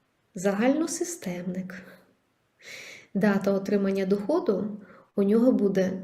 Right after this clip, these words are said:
грудень. Е,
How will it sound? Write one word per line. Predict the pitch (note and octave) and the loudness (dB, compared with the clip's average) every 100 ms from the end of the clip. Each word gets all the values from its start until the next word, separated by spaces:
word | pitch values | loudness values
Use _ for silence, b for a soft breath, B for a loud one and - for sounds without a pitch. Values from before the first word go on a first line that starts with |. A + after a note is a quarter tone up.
| - | -10
грудень. | F3 E3+ F3+ E3+ F3+ F#3 - - _ _ b b b b b b b _ _ _ _ - | -6 -2 0 0 -2 -6 -12 -20 _ _ b b b b b b b _ _ _ _ -4
Е, | F3+ | -2